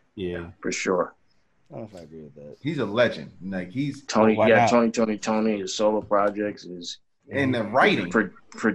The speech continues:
Speaker 2: writing and producing.
Speaker 3: Mm.
Speaker 4: Yeah, he's a legend.
Speaker 2: He, he'd be somebody I would not try to battle.
Speaker 4: Yeah, he like Jonte
Speaker 2: <laughs>
Speaker 4: Austin.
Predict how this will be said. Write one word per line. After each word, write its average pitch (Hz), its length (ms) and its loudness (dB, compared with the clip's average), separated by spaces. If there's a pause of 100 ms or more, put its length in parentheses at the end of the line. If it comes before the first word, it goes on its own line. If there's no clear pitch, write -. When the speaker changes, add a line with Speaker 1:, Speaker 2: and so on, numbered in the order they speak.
(120)
Speaker 2:
writing 110 440 4
and 98 120 -2
producing. 104 600 -6 (340)
Speaker 3:
Mm. 117 360 -14
Speaker 4:
Yeah, 90 320 -8 (260)
he's 117 220 -10
a 98 80 -4
legend. 95 380 -6 (960)
Speaker 2:
He, - 420 -2
he'd 170 320 0
be 127 340 0
somebody 117 480 2
I 110 100 0
would 101 180 -8
not 107 240 -2
try 110 180 -2
to 95 80 -4
battle. 98 400 -6 (640)
Speaker 4:
Yeah, 147 220 2
he 185 60 0
like 160 200 2
Jonte 165 380 4
Speaker 2:
<laughs> - 60 6
Speaker 4:
Austin. - 400 0